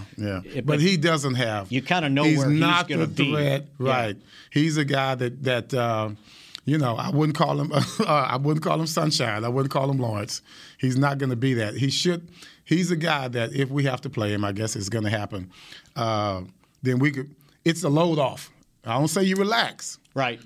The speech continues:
Speaker 1: But that's one thing you don't have to worry about is his ability to run the ball as consistently as Jalen Hurts. When it comes to the pass, I'm not worried about either one of them if we do our job.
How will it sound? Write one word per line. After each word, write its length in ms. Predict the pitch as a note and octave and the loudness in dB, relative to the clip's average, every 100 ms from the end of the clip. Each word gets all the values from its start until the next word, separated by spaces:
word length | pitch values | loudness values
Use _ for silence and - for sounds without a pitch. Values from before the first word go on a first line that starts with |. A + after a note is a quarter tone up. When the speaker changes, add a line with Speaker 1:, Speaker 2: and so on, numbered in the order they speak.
| - | -4
Speaker 1:
But 160 | C#3+ C3 | -2 0
that's 220 | C#3+ B2+ | 0 0
one 340 | B2+ F3 F#3 | 2 2 2
thing 360 | F3+ F3 D#3+ D#3 | 0 2 2 4
you 180 | C#3 D#3+ | 2 2
don't 240 | D#3 D3 | 0 0
have 240 | C3+ C#3 - | -2 -4 -4
to 80 | |
worry 240 | C3 D3 D#3+ | -2 -2 -2
about 340 | C3 A#2 A2+ | -2 -4 -4
is 180 | C3 A#2+ | -4 -2
his 180 | C3+ A2+ | -2 -2
ability 480 | G#2+ B2+ C#3 C3 B2+ | -2 0 0 -2 -4
to 140 | A#2 | -2
run 320 | A2 C3 D3 | -2 -2 0
the 60 | C#3 | 0
ball 460 | B2 B2 A#2 G#2+ - - - | -2 -2 -2 -4 -10 -18 -8
as 260 | A#2+ A#2 | -6 -6
consistently 1000 | - C3 A#2+ - - C#4 - D#3 A2 F2+ - - _ _ | -4 -4 -2 -4 -2 -2 -2 -4 -6 -8 -14 -20 _ _
as 220 | A#2+ A#2+ A2 | -2 -2 0
Jalen 300 | B2 A2 G#2+ | 0 0 -2
Hurts. 320 | A2 - - _ - - | -4 -8 -16 _ -20 -4
When 120 | D3+ | -2
it 60 | D3+ | 0
comes 240 | C4+ C#4 | 0 -2
to 60 | G3 | -4
the 80 | D#3 | -2
pass, 480 | G3 F#3+ E3+ C#3+ - - - - | -2 0 0 -2 -8 -20 -16 -4
I'm 180 | F#3+ A3+ | -2 0
not 140 | C3 | -2
worried 220 | A#2 A#2 | 0 0
about 200 | A2 G#2 | 0 -2
either 160 | G#2+ G#2 | -2 0
one 240 | B2+ A3 | 0 0
of 140 | F3 F#2 | 0 -4
them 160 | F2+ - | -10 -4
if 140 | C#3 | -2
we 120 | C3+ D#3+ | 0 0
do 180 | D3 B2+ | 2 0
our 140 | G#2+ | -2
job. 400 | F#2+ D3+ F2+ D2 | -2 -2 -4 -12